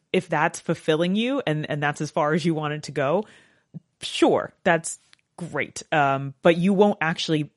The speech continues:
end up making something if you just get stuck in the learning process constantly. It's like the people that go to school forever and never, like, actually leave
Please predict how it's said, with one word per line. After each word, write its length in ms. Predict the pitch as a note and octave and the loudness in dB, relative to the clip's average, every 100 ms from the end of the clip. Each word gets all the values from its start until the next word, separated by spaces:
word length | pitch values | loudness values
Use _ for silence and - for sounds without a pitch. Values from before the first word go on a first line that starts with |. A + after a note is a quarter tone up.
| - | -2
end 140 | E3 | 0
up 120 | - | 0
making 380 | D3+ D3 C#3+ C3+ | 0 -2 -2 -8
something 480 | - A#2 C#3+ - C#3+ _ _ _ _ - | -8 -6 -6 -8 -10 _ _ _ _ -2
if 200 | E3 E3 | 0 0
you 140 | D#3 | -4
just 300 | C#3+ C#3 - | -2 -4 -2
get 180 | D3 - | -4 -4
stuck 400 | - D3+ D#3 - | -2 0 0 -4
in 200 | D#3 C#3 | -4 -4
the 80 | C3 | -4
learning 360 | C3+ C#3+ F#3 | -4 -4 -4
process 460 | G#3+ A#3+ B3 C#4 - | -2 -2 -2 -4 -2
constantly. 540 | D4+ C#4+ - C#4 D4 | -4 -4 -6 -6 -4
It's 100 | C#4+ | -2
like 140 | A#3 G3+ | -2 -2
the 40 | |
people 240 | G3 G3+ F#3 | -2 0 2
that 160 | E3 | 0
go 140 | D#3+ D#3+ | 2 2
to 80 | D3 | 2
school 440 | - E3+ D3+ B2+ | -4 0 2 0
forever 880 | - C#3+ - - C#3 C3+ A2 F2+ - - | -2 -6 -4 -2 -2 -2 -4 -8 -8 -6
and 280 | C#3+ D3 | -4 -2
never, 380 | D3+ C#3+ C#3+ C#3 | 0 0 0 0
like, 340 | C3+ A#2+ C#3 _ _ _ _ - | 0 -2 -4 _ _ _ _ -4
actually 500 | D3 - D#3 C#3 C3 | -2 -4 -6 -4 -2
leave 640 | C#3+ C#3 C3+ B2+ C3+ - | -2 0 0 -2 -4 -14